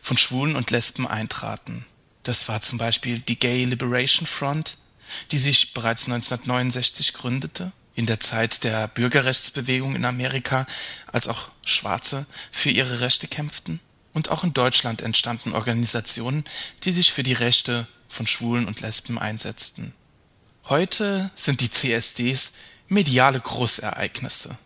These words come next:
Wenig ist übrig geblieben von den politischen Forderungen der Anfangszeit.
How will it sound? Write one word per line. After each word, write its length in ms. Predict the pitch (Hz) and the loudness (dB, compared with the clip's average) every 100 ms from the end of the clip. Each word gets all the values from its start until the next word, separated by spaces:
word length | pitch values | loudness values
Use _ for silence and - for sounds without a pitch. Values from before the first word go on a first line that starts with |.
| _ _ - | _ _ 0
Wenig 340 | 202 123 - | 2 2 2
ist 200 | 110 - | 0 -2
übrig 320 | 110 - - | -4 0 0
geblieben 460 | - - 113 117 113 - - - | 0 -4 -2 -2 -6 -8 -10 -4
von 160 | - | 0
den 160 | 120 117 | 2 2
politischen 480 | - 117 127 - 127 | 2 2 4 2 2
Forderungen 680 | - 127 123 117 117 110 107 _ - | 0 2 2 0 -2 -4 -8 _ -12
der 140 | - | -8
Anfangszeit. 880 | 113 - 120 110 - - 113 - | -4 -4 -4 -2 0 -2 -4 -12